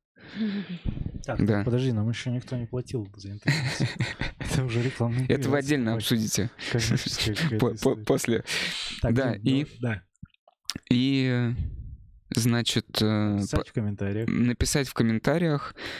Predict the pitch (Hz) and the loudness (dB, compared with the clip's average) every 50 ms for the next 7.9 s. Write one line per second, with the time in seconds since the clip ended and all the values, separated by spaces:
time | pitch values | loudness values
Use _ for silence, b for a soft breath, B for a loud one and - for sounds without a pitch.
0 | B B B B B B - - - 110 110 110 110 113 - - 123 117 117 117 | B B B B B B 0 2 2 4 4 4 2 2 2 2 2 2 2 2
1 | 135 143 151 - - 131 117 - 127 - - 120 117 117 - - - 110 107 107 | 0 0 0 0 0 0 0 0 0 0 2 2 2 2 2 2 2 2 4 4
2 | 107 107 107 107 104 104 101 104 127 123 101 117 120 - - - - - - - | 2 2 2 2 2 2 2 2 2 0 0 0 -2 -4 -4 -4 -6 -4 -2 0
3 | 127 117 - - - 117 107 107 107 104 101 92 87 90 98 - - B B B | 0 0 0 0 2 2 4 4 2 2 0 0 0 0 0 -2 -6 B B B
4 | B B B B - 104 104 107 104 98 110 110 113 110 107 107 - - 120 110 | B B B B -2 0 0 0 2 2 2 2 2 2 0 0 2 2 2 4
5 | 107 113 113 110 107 107 104 101 104 101 - 110 101 101 101 - - 113 107 101 | 4 4 2 2 2 2 2 2 0 0 -2 -4 -4 -4 -6 -6 -6 -6 -6 -6
6 | 101 101 - 110 117 - - 113 110 110 113 110 - - - - 147 139 101 120 | -2 0 0 0 2 2 2 2 2 2 2 0 0 0 0 0 0 0 -2 -2
7 | - - - 147 156 151 - 120 120 117 - - 117 110 107 104 101 104 | -2 0 0 0 0 0 0 0 0 0 0 0 2 2 2 2 0 -2